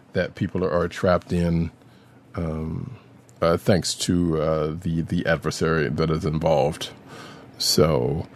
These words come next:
I think there's one more book, uh, in this, um, in this series left, and it's going back into the Spider Corner with Amazing Spider-Man next, uh, whenever that book drops.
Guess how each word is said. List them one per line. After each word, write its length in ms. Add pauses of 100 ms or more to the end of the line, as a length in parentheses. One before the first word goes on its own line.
(160)
I 40
think 220
there's 440
one 320
more 360
book, 500
uh, 180
in 220
this, 320
um, 680 (760)
in 180
this 180
series 460
left, 260
and 260
it's 160
going 320
back 240
into 200
the 80
Spider 340
Corner 360
with 240
Amazing 360
Spider-Man 520
next, 300
uh, 480
whenever 340
that 360 (300)
book 180 (100)
drops. 580